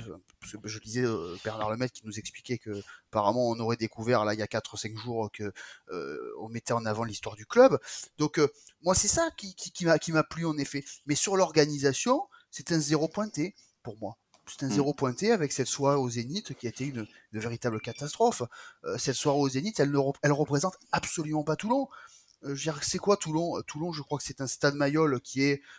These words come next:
Speaker 1: euh, composé de toutes les catégories socio-professionnelles. Toulon est une ville populaire. Et là, qu'est-ce qu'on a fait ? Euh, on a mis des gens au Zénith sans convoquer, euh, le peuple toulonnais. Avec des gens,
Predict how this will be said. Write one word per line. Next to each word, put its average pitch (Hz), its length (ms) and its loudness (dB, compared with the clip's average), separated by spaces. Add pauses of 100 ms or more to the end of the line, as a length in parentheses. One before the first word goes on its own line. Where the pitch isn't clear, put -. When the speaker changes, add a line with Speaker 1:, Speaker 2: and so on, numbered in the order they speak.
(140)
Speaker 1:
euh, 120 400 -2
composé 135 500 -2
de 131 80 0
toutes - 220 -8
les 139 80 -2
catégories 139 400 -4
socio-professionnelles. 139 1000 -2
Toulon 160 280 0
est - 160 2
une 151 160 0
ville 139 280 4
populaire. 185 600 6 (760)
Et 160 60 4
là, 196 100 8
qu'est-ce 196 200 -2
qu'on 160 160 0
a 151 80 6
fait ? 294 340 0 (540)
Euh, 135 120 0
on 151 140 -2
a 160 80 6
mis 185 280 0
des 156 140 2
gens 160 160 2
au 160 80 2
Zénith 202 400 0 (920)
sans 226 220 0
convoquer, 214 520 2
euh, 190 440 4
le 180 100 0
peuple 185 260 2
toulonnais. 160 460 0 (800)
Avec 170 280 2
des 175 160 2
gens, 170 380 4